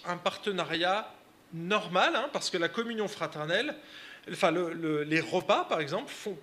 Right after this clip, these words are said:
partie intégrante de la communion fraternelle. Mais ça ne s'arrête pas là. La communion fraternelle, elle va plus loin que simplement les bons moments. Parce que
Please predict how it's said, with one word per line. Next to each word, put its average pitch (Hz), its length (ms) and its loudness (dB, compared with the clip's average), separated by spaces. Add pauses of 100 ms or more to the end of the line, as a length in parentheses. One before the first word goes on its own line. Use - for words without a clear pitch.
(120)
partie 233 600 0
intégrante 220 640 2
de 208 60 -2
la 185 120 2
communion 175 320 -4
fraternelle. 135 520 -10 (480)
Mais 226 180 4
ça 247 180 0
ne 202 60 -6
s'arrête 202 440 -2
pas 196 120 4
là. 196 220 -2 (260)
La 185 100 8
communion 262 420 2
fraternelle, 196 720 2 (560)
elle 180 140 0
va 170 160 2
plus 214 400 -6
loin 185 460 2 (160)
que 180 100 -2
simplement 190 560 2
les 165 160 2
bons 160 220 0
moments. 143 400 2 (600)
Parce 180 200 4
que 202 260 4